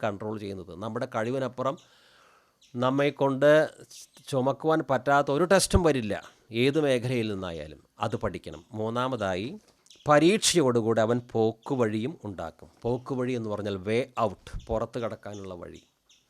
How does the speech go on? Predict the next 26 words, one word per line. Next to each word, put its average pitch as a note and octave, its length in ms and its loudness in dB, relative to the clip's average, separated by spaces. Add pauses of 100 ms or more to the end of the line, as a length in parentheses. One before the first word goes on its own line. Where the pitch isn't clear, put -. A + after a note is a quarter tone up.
(520)
അല്ലാതെ B2 260 0
പരീക്ഷ B2 440 -2
വരുമ്പോൾ A2+ 540 -2
"ഞാനൊരു A2+ 440 -2
ഇരുണ്ട B2 520 -2
ടണലിൽ G#2+ 640 -2
അകപ്പെട്ടു, F2 640 -12
ഇനി A2 160 -8
പുറത്ത് G#2+ 440 -6
കടക്കാൻ G#2+ 540 -6
പറ്റില്ല, F2+ 440 -14 (440)
ഈ A#2+ 120 -2
പരീക്ഷ A#2+ 520 -4
എന്നെയും A2+ 520 -2
കൊണ്ടേ G#2 360 -6 (120)
പോകൂ", A2+ 520 -6
അങ്ങനെ G2+ 200 -6
ചിന്തിക്കരുത്. F2 760 -12 (720)
പരീക്ഷയോടുകൂടെ A#2 1040 -4 (320)
ഒരു G#2 160 -8 (120)
പോം A2 440 -2
വഴിയും G#2 380 -6
ഉണ്ട്. E2+ 400 -14 (540)
പരീക്ഷ C3 280 -4
നേരിടുന്നവർക്ക് A2 800 -4
ദൈവം G#2 280 -6